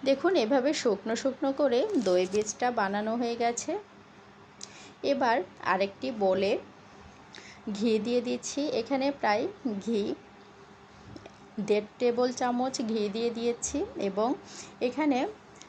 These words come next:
দুই টেবিল চামচ চিনি দিয়ে দিচ্ছি। আপনারা চাইলে মিষ্টির পরিমাণ আরও একটু বাড়িয়ে নিতে পারেন। যেহেতু যারা একটু মিষ্টি খেতে চান, তারা অবশ্যই চিনির পরিমাণটা আরেকটু বাড়িয়ে নিলেও খেতে পারবেন।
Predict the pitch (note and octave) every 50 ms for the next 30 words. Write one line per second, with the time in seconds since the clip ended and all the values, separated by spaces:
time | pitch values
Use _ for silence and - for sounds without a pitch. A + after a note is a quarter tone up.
0 | - - - - - - - - - - - - - G#3 - F#3 F#3 F#3 F3+ -
1 | A3 A3 G#3+ A#3 A#3 A#3+ - - C4 B3+ A#3+ A3 A3+ C4+ C4+ - - - - -
2 | - G#3 G#3 G3+ G#3+ A3+ G#3+ A#3 A#3 A#3+ A3 A#3+ A#3+ A#3+ - - - - C#4+ G4+
3 | G#4+ - - - - - - - - G3 C#4+ - - A3+ A3+ A#3 A#3 A#3+ - C4
4 | C4 B3+ A3 A3 B3 F4 G4 F4 A3+ G3 G3+ G3+ - - A#3 A3+ - - A#3+ A#3+
5 | B3+ A#3+ G#3+ G3 G#3+ B3+ C4 - - G#3+ G#3 A3 A3+ A#3 A#3 - - C#4 C#4+ A#3
6 | A3 G3 F#3+ F#3 G3+ G#3+ A3 A3+ A#3 A#3 - B3 A#3+ A#3+ - A#3 A3+ A3+ B3 D#4+
7 | F#4+ E4 - A#3 A#3+ B3 B3+ B3+ - C4+ C#4+ G4+ G#4 - B3 G3+ G3 F3+ F3+ F#3+
8 | G3 G3+ G3+ - - B3 A#3+ A3 G3 G3 G3 - - A3+ A3 - - A#3 A#3+ -
9 | B3 B3 - B3 G#3+ A3 B3+ C#4 C4+ - G#3 G3+ G#3 A3+ G#3+ - F#3+ F3+ F#3+ G#3+
10 | G#3+ - - C#4 A#3 A3 A#3+ - - G3 F#3 G3 G#3 G#3 G3+ - A3+ A3 A3+ A3+
11 | A#3 A#3 A#3 A3+ - - G#3 A3+ - - F#3 F#3 G3 G3+ - - A#3+ A#3 G3+ G3+
12 | F3+ F3+ F3+ G3 G3+ G#3 G#3+ G#3+ G#3+ G3+ A3 A3 G#3+ A3+ A3+ - A#3+ A3+ - A#3
13 | A3 - A3+ A3 A3 A3 B3+ C#4